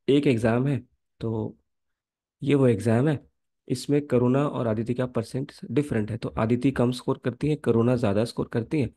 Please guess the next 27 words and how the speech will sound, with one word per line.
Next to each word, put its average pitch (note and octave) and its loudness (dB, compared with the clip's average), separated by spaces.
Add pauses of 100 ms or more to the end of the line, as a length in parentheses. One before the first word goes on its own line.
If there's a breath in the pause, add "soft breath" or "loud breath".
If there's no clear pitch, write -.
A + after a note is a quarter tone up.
(520)
तो - -8 (200)
करुणा D3 4
स्कोर C3 -2
करती B2 -2
है A#2 -2 (880)
फ़ोर C#3 2 (760)
थर्टी B2+ -6
फ़ोर A2+ -6
मार्क्स - -10 (460)
और A#2+ 2
आदिति A#2+ -2
स्कोर B2 -6
करती A2 -6
है, A#2+ -6 (2500)
सॉरी, G2+ -8 (100)
करुणा C3+ 4
स्कोर C#3 -2
करती C3 -4
है, C#3+ -4
हाँ A#2 -4
जी, G2+ -8 (460)
आदिति C3 4
करती C3+ 2
है C3 2
थ्री B2+ -2
थर्टी A#2 -6
सिक्स। - -14